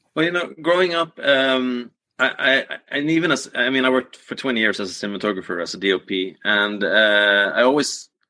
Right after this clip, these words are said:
uh, sort of didn't really call myself a D O P. I always looked at myself as a filmmaker. I, I think everyone who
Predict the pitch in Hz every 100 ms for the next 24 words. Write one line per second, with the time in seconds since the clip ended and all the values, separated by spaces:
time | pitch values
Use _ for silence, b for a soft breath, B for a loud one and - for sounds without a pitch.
0 | - - 107 - - - _ - 131 113
1 | 107 123 139 139 139 147 - 123 131 143
2 | - 147 143 143 151 156 160 156 139 143
3 | 147 135 123 120 135 123 113 - 123 113
4 | 107 98 95 - 95 87 120 123 135 110
5 | 131 117 110 104